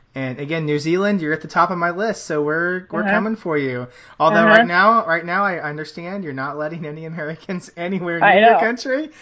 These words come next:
Speaker 2: Exactly.
Speaker 1: Um, we, we're, we're sorry. Um, we, <laughs> we're, we're trying. Uh, not all of us, but a few of us.
Speaker 2: Yeah, I was like, "We're not all
Speaker 1: Uh,
Speaker 2: trying."
Speaker 1: yeah, I don't know. Yeah, but I have,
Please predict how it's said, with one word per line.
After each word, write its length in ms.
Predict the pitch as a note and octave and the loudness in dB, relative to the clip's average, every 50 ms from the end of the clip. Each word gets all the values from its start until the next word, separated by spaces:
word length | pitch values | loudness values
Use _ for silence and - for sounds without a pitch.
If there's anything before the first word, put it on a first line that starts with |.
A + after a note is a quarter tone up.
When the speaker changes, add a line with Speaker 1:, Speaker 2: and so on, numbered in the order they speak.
| - - - | -18 -14 -12
Speaker 2:
Exactly. 760 | - A#3+ A#3 G3 E3+ E3+ E3+ E3 D#3+ D#3 D#3 E3+ - - A#2 | -10 -10 -4 2 4 4 4 4 2 -2 -4 -6 -8 -10 -12
Speaker 1:
Um, 40 | - - _ _ _ _ _ _ _ D#3 C#3+ | -16 -18 _ _ _ _ _ _ _ -20 -10
we, 420 | F3 F3+ G3 F#3+ F#3+ F#3 F3 E3 D3+ _ - G2+ G2 | -8 -6 -6 -4 -6 -8 -10 -14 -18 _ -20 -20 _
we're, 220 | D#3 E3 E3+ E3 D#3+ - - | -10 -8 -8 -8 -10 -14 -14
we're 220 | - E3 E3+ E3 D#3 | -10 -8 -8 -8 -6
sorry. 580 | - D3+ D#3+ E3 F3 G3 G#3 G#3+ G#3 G#3+ G#3 - _ | -4 -4 -2 -2 -2 -4 -6 -6 -8 -10 -12 -14 _
Um, 600 | - D3+ C#3+ C#3+ C#3 C3+ C3+ C3+ C#3 C#3+ E3 _ _ _ _ - | -10 -8 -6 -6 -6 -6 -8 -10 -12 -16 -18 _ _ _ _ -14
we, 260 | D#3+ D#3 D#3 D#3 D3+ F#3+ F#3+ _ _ _ _ _ | -12 -10 -8 -8 -8 -10 -12 _ _ _ _ _
<laughs> 300 | _ _ F3 - _ _ | _ _ -18 -18 _ _
we're, 180 | D#3 E3+ - - | -14 -14 -12 -10
we're 120 | D3+ D#3+ D#3 | -10 -10 -8
trying. 560 | - C#3+ D3 D3 D#3 E3 E3 E3 E3 E3 D#3+ _ _ _ _ _ _ _ _ _ | -6 -4 -2 -2 0 -2 -2 -4 -6 -10 -14 _ _ _ _ _ _ _ _ _
Uh, 360 | C#3+ C3 B2+ B2+ B2+ B2 B2+ | -8 -6 -6 -6 -6 -8 -8
not 220 | C#3+ D3 C#3+ C#3+ C#3+ | -6 -6 -4 -4 -2
all 220 | C#3 D3 D3 D3+ | -4 -2 -2 -4
of 60 | D3+ | -4
us, 280 | D#3 D3+ D#3 D#3 - - | -2 -4 -4 -6 -10 -12
but 160 | - C#3+ C3+ | -12 -12 -12
a 40 | C3 | -10
few 180 | - C#3+ C#3 C#3 | -10 -8 -8 -8
of 80 | C#3 | -8
us. 180 | D3 D3 D3 D3+ | -8 -8 -2 2
Speaker 2:
Yeah, 180 | B3+ A#3 G#3+ G3+ | 4 4 4 4
I 40 | |
was 80 | A3+ A3+ | 2 0
like, 220 | B3+ B3 B3+ - | -4 -6 -6 -4
"We're 120 | - F#4 G4+ | -4 -2 2
not 200 | - F#5 E5+ - | 4 4 6 6
all 140 | - B3 - | 6 4 4
Speaker 1:
Uh, 40 | D#5 | 2
Speaker 2:
trying." 380 | - G#3+ F3 D#3 - G#3 A#3+ - _ _ _ _ | -2 -4 -4 -4 -4 -6 -10 -16 _ _ _ _
Speaker 1:
yeah, 420 | F#3 F3+ F3+ E3+ E3 E3 E3 E3 D#3+ | -4 -2 0 2 2 2 2 2 0
I 100 | F3 F#3 | -2 -2
don't 220 | G3 G3 G3 F#3+ | -2 -2 -4 -4
know. 380 | F#3+ F#3+ F#3+ F#3 F#3 F3+ F3+ F3+ - | -2 -2 -2 -2 -2 -4 -4 -6 -6
Yeah, 340 | F#3+ F#3 E3 D3+ D#3 D#3+ D#3 | -2 -2 0 0 0 -2 -4
but 120 | F3 F3 F#3 | -4 -2 -2
I 100 | G3 G#3 | 0 0
have, 240 | G#3+ G3+ F#3+ F#3 | -2 -4 -8 -10